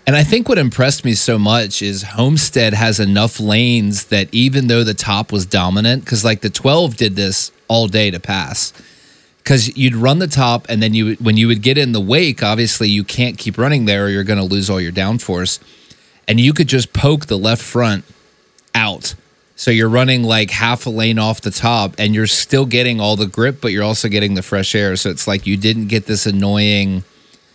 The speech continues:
Texas Motor Speedway vibe where you get within three car lengths and then can't do anything.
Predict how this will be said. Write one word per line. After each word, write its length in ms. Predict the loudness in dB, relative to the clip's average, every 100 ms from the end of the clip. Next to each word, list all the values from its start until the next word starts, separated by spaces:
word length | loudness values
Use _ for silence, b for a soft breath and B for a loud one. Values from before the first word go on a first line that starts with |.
| b b b 0
Texas 440 | 0 2 -2 0
Motor 200 | 0 0
Speedway 440 | 0 0 2 0
vibe 300 | 0 -2 -2
where 100 | -2
you 120 | -2 -2
get 200 | -2 -2
within 260 | -2 -2
three 220 | -2 -6
car 200 | -4 -4 -2
lengths 300 | -4 -6 -8
and 80 |
then 100 | -10 -6
can't 220 | -6 -4
do 140 | -4
anything. 240 | -4 0